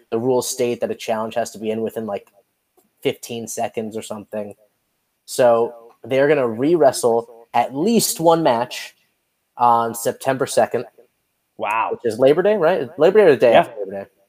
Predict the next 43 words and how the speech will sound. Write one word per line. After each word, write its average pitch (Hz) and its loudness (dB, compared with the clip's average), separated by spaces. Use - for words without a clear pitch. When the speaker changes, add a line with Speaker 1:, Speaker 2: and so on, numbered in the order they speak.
Speaker 2:
Yeah, 147 4
I 151 -2
think 127 -8
it's 123 -14
Monday. 139 -8
Speaker 1:
Yeah. 104 -4
Um, 113 0
so 123 2
basically, 151 4
if 120 -2
Zayn 156 4
wins 165 -2
the 151 -12
first 156 -2
match, 165 -2
it's - -8
all 131 6
over. 123 2
He 123 -4
goes, 120 -2
he's 127 0
on, 127 2
he's 120 -4
the 127 -6
starter 123 2
for - -6
the 117 0
world 107 -6
team. 95 -16
If 113 -10
Yanni 135 4
wins 151 0
the 143 -6
first 147 -2
match, 147 -2
they 117 -2
wrestle 120 -4
a 117 -6
third 131 0
match, 113 -4
and 98 -12
that 117 4
decides 107 0